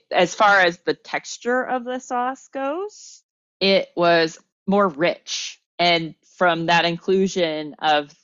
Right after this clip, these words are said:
the roux, and, uh, was very nice on some linguine.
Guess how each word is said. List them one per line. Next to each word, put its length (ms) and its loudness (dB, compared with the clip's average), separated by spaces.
the 540 2
roux, 440 0
and, 480 -4
uh, 300 4
was 160 0
very 300 2
nice 280 -2
on 200 -6
some 200 -6
linguine. 600 -8